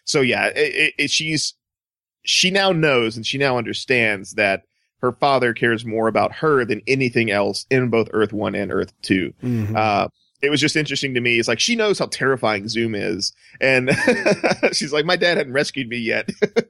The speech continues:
Speaker 1: So it's like, "Hey, hold your horses there. He's trying. He's trying. You know, let's cut him some slack."
Speaker 2: Yeah, yeah. You know, the, the great thing is that she is definitely the daughter of Harrison Wells. I mean, you know, she's sitting there doing the code work with Barry, and she's super, super smart. I mean,
Speaker 1: Oh, yeah.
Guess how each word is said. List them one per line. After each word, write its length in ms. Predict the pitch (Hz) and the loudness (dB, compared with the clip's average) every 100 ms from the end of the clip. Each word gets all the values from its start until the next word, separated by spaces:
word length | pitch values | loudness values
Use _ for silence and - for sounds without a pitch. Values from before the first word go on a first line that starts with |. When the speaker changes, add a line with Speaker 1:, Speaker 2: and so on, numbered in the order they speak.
| 202 | -10
Speaker 1:
So 200 | - 160 | -2 -2
it's 120 | - | 2
like, 160 | 139 127 | 0 2
"Hey, 260 | 185 165 110 - _ | 2 2 0 -10 _
hold 200 | 156 208 | 0 2
your 100 | 220 | 2
horses 380 | 208 190 156 127 | 2 2 0 -4
there. 160 | 104 101 | -4 0
He's 160 | 147 - | 0 -2
trying. 540 | - 220 117 95 92 | 0 2 2 -2 -4
He's 200 | 135 208 | -4 -2
trying. 540 | - 226 120 98 90 - _ | -2 0 0 -2 -8 -16 _
You 180 | 139 139 | -10 -6
know, 60 | 160 | -2
let's 240 | 160 175 - | 0 0 2
cut 140 | 180 | 0
him 60 | 196 | 0
some 120 | 202 | -2
slack." 360 | 202 139 92 71 _ - - | -2 0 0 -2 _ -20 -18
Speaker 2:
Yeah, 800 | 135 131 185 208 220 220 214 202 - | -12 -2 0 2 2 2 2 0 -6
yeah. 340 | 156 202 196 | -2 0 0
You 120 | 160 196 | 0 0
know, 160 | 196 | 0
the, 200 | 160 170 | 2 -2
the 140 | 147 147 | 0 -2
great 260 | 165 185 147 | -2 -4 -4
thing 200 | 175 147 | -2 0
is 280 | 156 139 | 0 0
that 200 | 120 117 | -4 -6
she 220 | - 185 190 | -4 -4 -2
is 340 | 156 151 113 | -2 -2 -4
definitely 720 | 107 160 170 170 151 127 123 | -4 -2 0 0 -2 -4 -6
the 100 | 110 | -6
daughter 460 | 107 131 135 123 117 | -6 -4 -2 -2 -4
of 320 | 131 131 120 | -4 -4 -6
Harrison 520 | - 143 131 - 113 | -6 -2 0 0 -2
Wells. 320 | 110 120 117 117 | -2 0 0 0
I 20 | |
mean, 220 | 117 107 - - - | -2 -2 -8 -18 -10
you 80 | - | -6
know, 60 | 127 | -6
she's 180 | - 135 | -4 -2
sitting 240 | 190 190 | 0 2
there 140 | 180 175 | 2 0
doing 220 | 156 160 | 0 0
the 80 | 139 | -2
code 320 | - 160 151 | -4 -2 -2
work 240 | 147 139 | -4 -6
with 160 | 139 110 | -10 -10
Barry, 500 | 135 135 135 123 123 | -6 -4 -4 -4 -8
and 220 | 120 120 | -10 -6
she's 260 | - 185 143 | -4 -2 0
super, 540 | - 202 185 175 139 | 2 4 4 2 0
super 300 | - 131 113 | -2 -4 -2
smart. 400 | - 110 98 92 | -2 0 -4 -6
I 80 | 110 | -2
mean, 240 | 131 120 110 | 0 2 4
Speaker 1:
Oh, 120 | 127 | 2
yeah. 260 | 92 90 | 4 -2